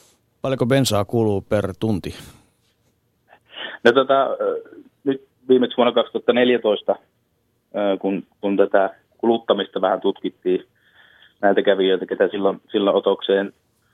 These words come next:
Speaker 2: tuli, niin ulkopaikkakuntalaisilla se noute-, nousee tonne reilusti yli neljäsataa euroa, ja esimerkiksi sitten Lahde-,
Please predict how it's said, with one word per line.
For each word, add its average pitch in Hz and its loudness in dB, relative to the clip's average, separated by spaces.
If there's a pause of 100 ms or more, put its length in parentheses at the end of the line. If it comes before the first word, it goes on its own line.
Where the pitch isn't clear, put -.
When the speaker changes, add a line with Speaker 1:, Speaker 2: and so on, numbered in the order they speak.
(180)
Speaker 2:
tuli, 139 4
niin 120 -2
ulkopaikkakuntalaisilla 101 0
se 98 -2
noute-, 98 0
nousee 101 2
tonne 101 -2 (600)
reilusti 107 0
yli 101 2
neljäsataa 98 2
euroa, 95 2
ja 90 2
esimerkiksi 95 -4
sitten 95 2
Lahde-, 98 0